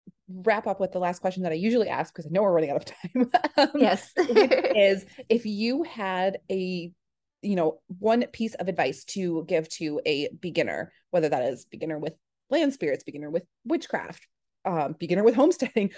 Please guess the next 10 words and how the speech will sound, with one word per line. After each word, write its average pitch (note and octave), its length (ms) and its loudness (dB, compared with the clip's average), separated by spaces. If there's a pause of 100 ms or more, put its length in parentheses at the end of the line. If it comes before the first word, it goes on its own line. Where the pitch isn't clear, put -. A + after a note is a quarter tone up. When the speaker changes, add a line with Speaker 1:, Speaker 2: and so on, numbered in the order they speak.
(120)
Speaker 1:
what A#3+ 220 8
is C#4 180 4
your B3 180 6
Speaker 2:
<laughs> - 0 -
Speaker 1:
piece A4 260 2
of G3 80 -6
advice E3 500 0 (160)
for E3+ 400 4
a D3 240 -6 (120)
beginner? - 480 -6